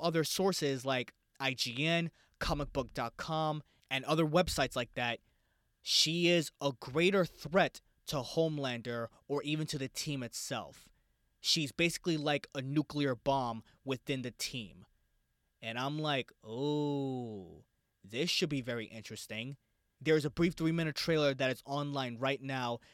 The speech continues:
to actually show a little teaser in terms of who she is. I can't wait for this show. I honestly can't wait. I can't wait to know what happens with Huey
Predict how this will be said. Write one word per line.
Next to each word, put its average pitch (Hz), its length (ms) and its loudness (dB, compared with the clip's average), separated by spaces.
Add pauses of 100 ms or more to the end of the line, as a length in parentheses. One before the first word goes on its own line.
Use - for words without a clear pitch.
(180)
to - 140 -2
actually 156 340 2
show 135 640 4 (500)
a 147 100 2
little 165 440 4
teaser 180 500 2
in 139 200 -4
terms 143 380 -4
of 131 240 0 (180)
who 160 260 -4
she 135 320 0
is. 104 380 -6 (680)
I 147 140 4
can't 151 360 -2
wait 139 220 0
for 147 100 -4
this 127 180 -4
show. 127 440 0 (480)
I 151 280 6
honestly 147 440 0
can't 131 400 -6
wait. 120 380 -4 (260)
I 127 120 0
can't 143 360 -2
wait 143 340 0 (240)
to 135 360 -2
know 135 260 0
what 131 240 0
happens 135 500 -4
with 120 380 -2
Huey 147 720 2